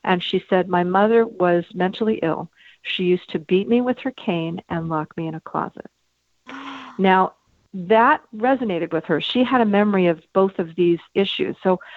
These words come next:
Speaker 2: Yes.
Speaker 1: what her wrist was basically telling her was, "Look,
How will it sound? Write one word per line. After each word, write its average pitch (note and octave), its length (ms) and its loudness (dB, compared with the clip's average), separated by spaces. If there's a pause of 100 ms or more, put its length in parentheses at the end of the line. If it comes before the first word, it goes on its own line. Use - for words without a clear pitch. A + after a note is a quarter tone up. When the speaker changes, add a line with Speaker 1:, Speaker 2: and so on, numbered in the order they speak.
Speaker 2:
Yes. G3+ 100 -8
Speaker 1:
what G#3+ 120 4
her A#3 160 0
wrist B3 300 2
was G#3+ 120 0
basically G3 520 0
telling A#3 420 2
her E3 180 -2
was, E3 300 0 (400)
"Look, C4 180 2